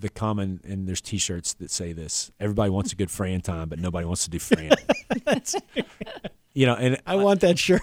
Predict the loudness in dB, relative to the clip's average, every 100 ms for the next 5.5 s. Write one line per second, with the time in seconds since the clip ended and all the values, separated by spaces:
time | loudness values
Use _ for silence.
0 | 2 6 8 8 6 6 6 6 6 4
1 | 2 2 4 2 0 -8 -20 _ -2 4
2 | 4 4 2 2 2 0 0 0 -2 -2
3 | -2 -2 -6 -10 _ 2 6 6 6 6
4 | 4 6 4 4 4 4 4 2 0 -4
5 | -12 -8 -2 2 2